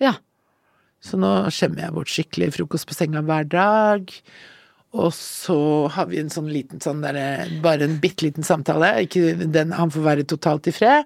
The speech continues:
Speaker 1: Ja.
Speaker 2: og så kommer han bare så sier, får en klem, og så har en
Speaker 1: Nå
Speaker 2: fin
Speaker 1: går
Speaker 2: dag,
Speaker 1: jeg.
Speaker 2: og så.
Speaker 1: Ja.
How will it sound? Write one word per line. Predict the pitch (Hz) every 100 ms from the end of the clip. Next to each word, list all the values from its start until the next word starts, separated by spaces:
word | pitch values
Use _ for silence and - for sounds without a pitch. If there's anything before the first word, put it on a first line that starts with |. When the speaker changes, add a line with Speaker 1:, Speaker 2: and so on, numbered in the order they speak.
| -
Speaker 1:
Ja. | 220 233 196 - - -
Speaker 2:
og | 240 208
så | -
kommer | 208 185
han | 170
bare | 175 160
så | 151 165 160 151 151 -
sier, | - 170 160 143 139 - _ _ _ _ _ _ -
får | 185
en | 160
klem, | 175 151 151
og | 151
så | 151
har |
en | 127
Speaker 1:
Nå | 208
Speaker 2:
fin | 202
Speaker 1:
går | 185
Speaker 2:
dag, | 160 170
Speaker 1:
jeg. | 185
Speaker 2:
og | -
så. |
Speaker 1:
Ja. | 214